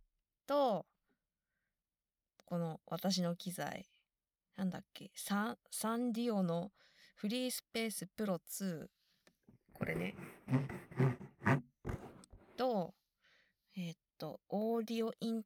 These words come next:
ターフェースとプリアンプがZoomのエフフォーです。で、えっ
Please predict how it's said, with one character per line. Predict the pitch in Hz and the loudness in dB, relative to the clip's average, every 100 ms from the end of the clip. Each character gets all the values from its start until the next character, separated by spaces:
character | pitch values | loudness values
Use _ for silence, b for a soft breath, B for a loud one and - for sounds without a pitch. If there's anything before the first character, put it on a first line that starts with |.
| - | -4
タ | - 208 | -2 0
ー | 208 | 0
フ | 220 | 0
ェ | 214 | 0
ー | |
ス | 196 - | -2 -2
と | 247 | -4
プ | 262 226 | -2 -2
リ | 202 | 0
ア | 208 | 2
ン | 202 | 0
プ | - 196 | 0 0
が | 226 294 B B B - | 2 0 B B B -8
Zoom | 175 190 196 | 0 4 6
の | 196 196 | 4 2
エ | - | 0
フ | 185 202 | 0 -2
フ | 196 | -2
ォ | 208 160 | -2 -2
ー | - _ _ _ _ | -6 _ _ _ _
で | 185 196 | 0 0
す。 | - - _ _ _ _ _ _ _ _ | -2 -14 _ _ _ _ _ _ _ _
で、 | - 190 185 - _ | -4 -2 -2 -6 _
え | |
っ | 170 | -6